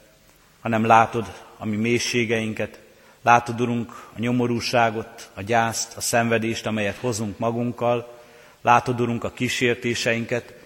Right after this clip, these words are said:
az elbukásainkat, de örü-, Urunk, örülünk, hogy látod hálaadásunkat is, örömünket és újongásunkat,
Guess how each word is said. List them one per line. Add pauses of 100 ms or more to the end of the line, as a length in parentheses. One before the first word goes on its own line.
(200)
az
elbukásainkat, (920)
de
örü-,
Urunk, (720)
örülünk, (840)
hogy
látod
hálaadásunkat
is, (560)
örömünket (260)
és
újongásunkat,